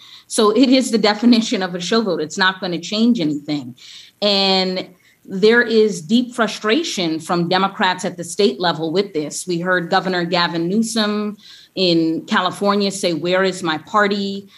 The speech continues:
Uh, Sarah Godlewski, she's running for Senate in Wisconsin. She happened to be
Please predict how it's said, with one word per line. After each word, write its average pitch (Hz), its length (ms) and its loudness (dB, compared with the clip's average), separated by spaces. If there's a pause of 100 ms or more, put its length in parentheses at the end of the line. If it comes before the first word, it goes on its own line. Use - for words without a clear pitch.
(240)
Uh, 156 180 0
Sarah 190 540 2
Godlewski, 190 600 0
she's 190 240 -4
running 175 300 2
for 170 560 0
Senate 190 460 -2
in 185 160 -2
Wisconsin. 180 640 -2
She 175 180 -6
happened 170 300 -2
to 165 60 -4
be 170 380 -4